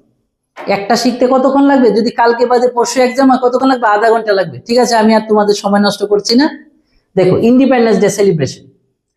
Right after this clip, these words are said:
Our school organized the Independence Day celebration on fifteenth August।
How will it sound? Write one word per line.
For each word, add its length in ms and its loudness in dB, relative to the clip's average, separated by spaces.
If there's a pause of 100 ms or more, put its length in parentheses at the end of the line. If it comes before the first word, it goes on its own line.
(640)
Our 200 2
school 320 0 (280)
organized 540 2 (160)
the 100 4 (640)
Independence 640 2
Day 180 2
celebration 440 2 (240)
on 80 2 (580)
fifteenth 560 0
August। 280 -2